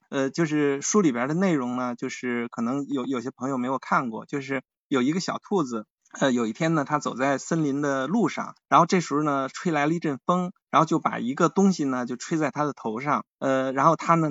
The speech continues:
拿起来一看，说：“这是什么？”然后它说：“哎呀，这是一顶漂亮的帽子。”呃，因为呢，这个小兔子头顶上长着两个耳朵嘛，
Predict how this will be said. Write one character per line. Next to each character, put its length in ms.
拿 220
起 100
来 100
一 60
看， 300
说 300
：“这 120
是 140
什 160
么？” 300
然 100
后 80
它 120
说 180
：“哎 140
呀， 200
这 140
是 160
一 80
顶 200
漂 220
亮 160
的 100
帽 280
子。” 240
呃， 140
因 160
为 140
呢， 260
这 180
个 380
小 200
兔 220
子 300
头 180
顶 220
上 160
长 180
着 60
两 200
个 60
耳 200
朵 100
嘛， 240